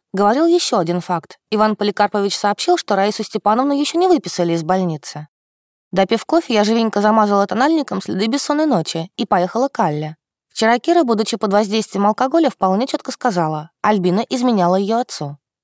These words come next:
Говорят, что незнакомому человеку проще открыться. Вот девчонка и выдала то, что мучило её долгие месяцы,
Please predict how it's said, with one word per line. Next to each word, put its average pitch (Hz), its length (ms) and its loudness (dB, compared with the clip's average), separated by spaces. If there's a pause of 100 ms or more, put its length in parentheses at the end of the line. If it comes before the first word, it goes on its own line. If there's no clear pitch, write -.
(200)
Говорят, 220 360 2
что - 140 -4
незнакомому 240 600 0
человеку 330 420 2
проще 269 340 0
открыться. 170 640 -4 (220)
Вот 269 200 0
девчонка 311 420 0
и 339 40 2
выдала 202 340 2
то, 320 120 0
что - 180 -2
мучило 269 360 2
её 262 120 2
долгие 240 360 0
месяцы, 165 580 -4